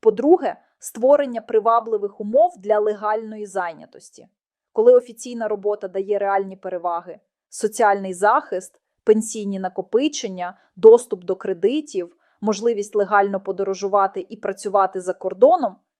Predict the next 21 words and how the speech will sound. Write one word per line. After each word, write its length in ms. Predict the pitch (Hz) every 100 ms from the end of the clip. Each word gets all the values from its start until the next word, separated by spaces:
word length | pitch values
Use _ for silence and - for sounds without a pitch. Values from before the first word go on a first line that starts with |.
| _
люди 320 | 202 269 311 285
самі 400 | - 220 240 233
вибирають 600 | 190 180 180 190 190 190
легальність. 720 | 175 170 151 143 156 - _
По-третє, 640 | - 202 202 185 233 - 311 - _ _
підвищення 640 | 208 175 233 254 240 196
відповідальності 960 | 190 190 196 185 180 202 254 254 - 220
роботодавців. 840 | 202 190 196 175 156 143 - 151 - _ _ _
Більшість 580 | 190 277 - 226 - -
тіньової 460 | 202 202 196 196
зайнятості – 680 | 185 208 302 269 208 202 180
це 180 | - 208
не 120 | 202
бажання 500 | 190 190 202 196 185
працівників, 840 | - 185 - 185 185 190 277 370 - _ _
а 100 | 180
бажання 520 | 185 196 214 208 190
роботодавців 840 | 190 180 185 180 214 311 - 190 -
економити 640 | 196 202 196 196 190 185 185
на 120 | 180
податках 580 | 185 175 214 277 -